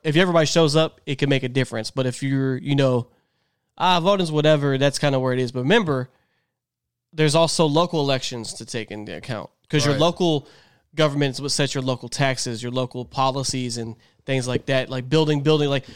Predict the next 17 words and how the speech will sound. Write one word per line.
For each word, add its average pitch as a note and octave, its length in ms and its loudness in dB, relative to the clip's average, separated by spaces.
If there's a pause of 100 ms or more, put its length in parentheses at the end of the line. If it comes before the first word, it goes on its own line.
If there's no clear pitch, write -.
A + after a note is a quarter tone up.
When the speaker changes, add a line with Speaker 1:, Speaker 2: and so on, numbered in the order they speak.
(140)
Speaker 1:
why A3 200 4
are A3+ 40 4
they G#3+ 100 4
putting G3 220 2
this F3+ 160 0
road F#3+ 180 4
here? A#2+ 340 -4 (120)
They D#3 160 2
had G#3+ 160 4
a F#3+ 60 2
vote G3+ 260 0
for C3 200 -4
it. A2 60 -6
I A#2 60 -8
promise E3+ 340 2
you B2+ 80 -8
that. G2 200 -14